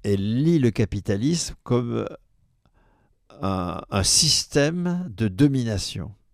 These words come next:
qui génère des victimes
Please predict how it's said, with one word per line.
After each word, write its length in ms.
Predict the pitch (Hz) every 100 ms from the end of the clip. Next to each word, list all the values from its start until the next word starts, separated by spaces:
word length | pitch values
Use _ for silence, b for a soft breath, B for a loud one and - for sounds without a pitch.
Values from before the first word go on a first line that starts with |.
| _ _ _ _ _ _ _ _ _ _ b b b b -
qui 140 | 104
génère 360 | 95 110 143 143
des 140 | 101
victimes 560 | 95 117 - 101 78